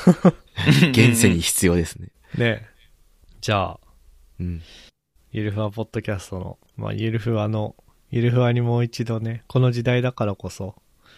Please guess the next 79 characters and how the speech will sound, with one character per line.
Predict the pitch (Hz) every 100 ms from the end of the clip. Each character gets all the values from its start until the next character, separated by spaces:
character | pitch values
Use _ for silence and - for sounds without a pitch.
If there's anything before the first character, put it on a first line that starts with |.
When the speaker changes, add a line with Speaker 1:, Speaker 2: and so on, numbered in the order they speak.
| -
Speaker 1:
う | 117
ん | 104 -
う |
ん。 | 92
Speaker 3:
向 | 107
き | - 107
合 | 104
っ |
て | _ 95 85
二 | 101 98
年 | 101
目 | 101 107
も | 90
や | 87
っ |
て | _ 98
い | 95
き | 104
ま | 98
し | 92 107
ょ |
う。 | 90
Speaker 1:
や | _ _ _ _ _
っ |
て | -
い | 101
き | 120
ま | 120
し | -
ょ | 139 135
う。 | 107
Speaker 2:
や | 82
っ |
て | 87
い |
き | -
ま | 87 87
し | 104
ょ |
う。 |
Speaker 1:
お、 | 104 - _ _ _ _ -
原 | 104 107
点 | 107
に | 101
立 | 104
ち | -
返 | 113 104
っ |
た。 | - 90 _ _ _ - 107 107
Speaker 2:
<laughs> | 104 - _ _ _ _ -
Speaker 1:
い | 107
い |
ん | 101
で | 76
す | - -
ね。 | 90 90 82 80 120 _ _ _ _
Speaker 3:
で、 | 135 135
ど | 127 143
う |
し | 160
よ | 120
う |
か | - 95
な。 | 95
な | 120
ん | 139
か | 123
今 | 143 110
め | 113 123
ち |
ゃ | 147
く | -
ち | -
ゃ | 147 143 - - - -
い | 143
い | 131
感 | 143 135
じ | 127 123
に、 | 123 123